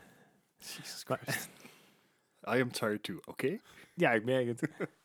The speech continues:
Speaker 2: En helemaal uit. <laughs> Anyway, nieuwe Division game, standalone, free to play. Eh, andere stukje dan inderdaad Washington, New York, want er gaat ergens in het platteland,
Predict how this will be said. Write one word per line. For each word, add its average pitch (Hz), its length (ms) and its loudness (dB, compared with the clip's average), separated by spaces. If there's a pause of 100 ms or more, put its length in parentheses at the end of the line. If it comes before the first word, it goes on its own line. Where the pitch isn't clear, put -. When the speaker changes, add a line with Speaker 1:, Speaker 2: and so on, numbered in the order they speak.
(1000)
Speaker 2:
En 151 160 2
helemaal 113 280 2
uit. 98 180 -2
<laughs> - 120 6 (2750)
Anyway, 233 360 8
nieuwe 190 280 8
Division 156 420 6
game, 135 320 4
standalone, 120 460 2
free - 160 4
to - 80 -4
play. 110 340 4 (460)
Eh, 123 300 2
andere 165 280 2
stukje 123 220 -4
dan 113 260 -2
inderdaad 107 380 0
Washington, 98 320 -2
New 123 120 0
York, 170 220 4
want 120 180 -4
er 110 80 -4
gaat 101 180 -2
ergens 104 200 -6
in 110 60 -6
het 101 80 -6
platteland, 123 400 2